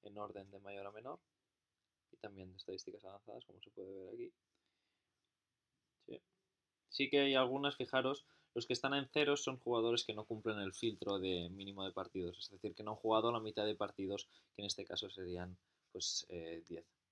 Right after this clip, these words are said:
Y, y, y, y entonces ya, ya se puede ver aquí. Fijaros también que hay algunas estadísticas como el diferencial entre oer y der individual,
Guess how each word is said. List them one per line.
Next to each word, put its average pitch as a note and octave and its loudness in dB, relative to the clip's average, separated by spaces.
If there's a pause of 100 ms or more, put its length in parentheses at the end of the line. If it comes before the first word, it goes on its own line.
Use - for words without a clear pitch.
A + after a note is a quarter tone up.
(960)
Y, F#2+ -2
y, F2 -12
y, C#3+ -2 (380)
y G2 -12
entonces F2+ -14
ya, D2 -6
ya - -14
se - -18
puede E2+ -2
ver F2 -2
aquí. G2+ -4 (300)
Fijaros A#2 2
también A#2 -2
que A#2 0
hay A2+ 4
algunas A2 0
estadísticas A2 2
como G#2 -8
el F#2+ -6
diferencial G#2+ 0
entre G2 -4
oer A2 6
y G#2+ 0
der G#2+ 2
individual, A2 4